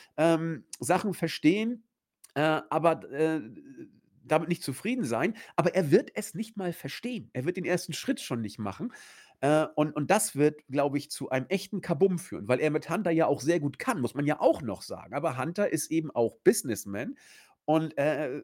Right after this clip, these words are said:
weiß dann eben, äh, mit den Wölfen zu heulen und Chancen zu ergreifen.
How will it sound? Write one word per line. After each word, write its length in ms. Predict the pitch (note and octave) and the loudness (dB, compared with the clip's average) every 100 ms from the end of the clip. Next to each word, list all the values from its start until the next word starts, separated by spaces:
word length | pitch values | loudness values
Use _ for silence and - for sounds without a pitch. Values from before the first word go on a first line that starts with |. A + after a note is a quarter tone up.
| B2 | -10
weiß 540 | C#3 A#2+ F#3 - - | 0 4 4 2 0
dann 240 | - C3 C3 | 0 0 0
eben, 320 | C#3 C3 C3 | -2 -2 -2
äh, 200 | B2 C3 | -6 -6
mit 200 | A#2+ C#3+ | -4 0
den 140 | D3 B2 | 0 4
Wölfen 320 | C3+ C3 A#2+ | 4 4 -2
zu 160 | - A2+ | -4 2
heulen 260 | B2+ G3 | 2 2
und 80 | C3 | -2
Chancen 420 | - C3+ C3 B2 | -4 -4 -4 -6
zu 200 | A2+ - | -6 -2
ergreifen. 600 | A#2 G#2+ G#2+ A2+ D#3+ A3 | -2 0 0 0 0 -4